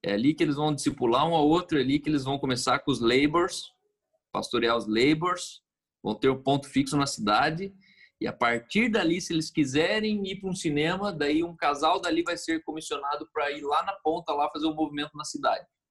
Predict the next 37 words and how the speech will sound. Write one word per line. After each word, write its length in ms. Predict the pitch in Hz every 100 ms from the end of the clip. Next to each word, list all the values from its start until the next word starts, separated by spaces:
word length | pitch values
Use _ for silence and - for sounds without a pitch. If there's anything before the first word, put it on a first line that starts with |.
| _ _ _ _ _ - - - _ -
Então, 320 | 113 175 202
o 60 | 180
C 180 | -
H 220 | 190 180 156
F 360 | 190 - -
hoje 420 | 160 190 175 160 -
é 80 | 139
uma 160 | 160
resposta 560 | 165 151 - 156 180 -
pra 160 | - 165 -
todas 240 | 427 480
as 100 | 262
pessoas 400 | - 370 185 392
que 80 | -
por 140 | 160
seis 280 | 160 196 202
anos 200 | 175 196
pediram 360 | - 165 170 175
igreja 460 | 156 143 156 160
no 80 | 147
cinema 400 | 147 147 143 165
e 40 | 180
não 100 | 175
tinha 140 | 185
cinema 340 | 185 180 175
na 60 | 175
sua 160 | - 180
cidade. 420 | - 156 151 - - _ _ _ _ _ _ _ _ _ _ - _ _ _ _ -
E 120 | 110
é 60 | 117
a 80 |
Central 460 | 117 - 180 214 180
House 240 | 165 180
Fellowship. 440 | - 156 120 - -
É 100 | 139 175
a 80 |
igreja? 460 | 160 165 208 139